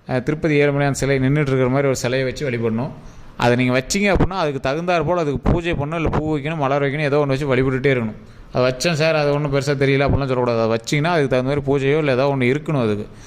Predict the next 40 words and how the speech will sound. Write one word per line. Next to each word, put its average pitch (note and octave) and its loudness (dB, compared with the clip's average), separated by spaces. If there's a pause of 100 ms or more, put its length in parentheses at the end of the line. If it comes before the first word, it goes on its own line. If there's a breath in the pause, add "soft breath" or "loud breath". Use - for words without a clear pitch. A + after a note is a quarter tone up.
(200 loud breath)
திருப்பதி D3+ 2
ஏழுமலையான் D3+ 0
வந்து D3+ -4
எந்த E3 0
கோயில்லையுமே E3 0
பாருங்க, C3+ 0
திருப்பதி D#3 2
பெருமாள் D#3+ 0
கோயில்னு E3 0
எதுவுமே D3+ 0
மீ-, D3 2
மூடி D3+ 2
வச்சிருக்கவே C#3+ 0
மாட்டாங்க. A#2 -4 (480 loud breath)
வாரத்துல D#3+ 2
சனிக்கிழமை D#3+ -2
கன்ஃபார்ம் C#3+ 0
ஓப்பன் C3 0
பண்ணிவிடுவாங்க. A#2 -2 (320 loud breath)
மத்த C3+ -2
எந்த D3+ 0
கோயிலுமே D#3+ 0
கூட E3 0
கொஞ்ச D3 -2
நாளைக்கு D3+ 0
கூட D3 -2
மூடி D3+ 2
வச்சு C#3 0
கூட D3 2
அப்பப்போ C#3+ -2
வேணாலும் C#3+ 2
ஓப்பன் C3+ -2
பண்ணுவாங்க. A#2+ 0
ஆனா C#3+ 0
அந்த D3+ 0
பெருமாள் D3+ 2
கோயில் D3 2
மட்டும் D#3 0 (600 loud breath)
தினசரி F#3+ 2
வணங்கக்கூடியதே C#3 0